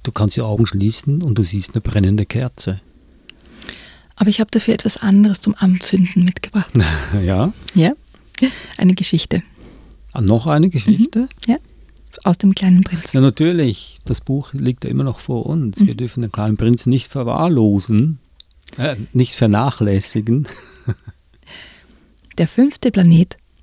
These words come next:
Speaker 2: war der kleinste von allen. Er wurde von einem Laternenanzünder bewohnt, der immerzu seine Laternen anzündete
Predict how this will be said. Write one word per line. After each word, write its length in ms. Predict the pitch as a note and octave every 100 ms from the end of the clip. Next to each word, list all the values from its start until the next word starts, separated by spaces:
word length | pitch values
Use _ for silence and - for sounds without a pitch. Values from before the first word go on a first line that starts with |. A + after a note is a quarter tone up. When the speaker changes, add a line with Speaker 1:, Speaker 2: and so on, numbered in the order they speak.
| -
Speaker 2:
war 100 | G3+
der 100 | F3+
kleinste 580 | - F3+ E3 D3+ - F3+
von 180 | G#3 G3+
allen. 320 | E3+ F3 E3+ - _ _ _ _ _ - - - - _
Er 160 | - F3+
wurde 220 | F#3+ A#3
von 160 | - B3
einem 280 | A3 A3+ -
Laternenanzünder 1400 | G#3+ F#3+ F#3+ - G3 C4+ B3 G3 E3 E3 - - F3 D#3+
bewohnt, 580 | D#3 F#3 F#3+ G3+ G3+ - _ _ - _ - - - -
der 120 | -
immerzu 420 | A3+ C4+ - B3
seine 220 | A#3 G#3+
Laternen 560 | G#3 G3+ - F3 E3+ F3
anzündete 600 | F#3 E3 - F3 E3+ -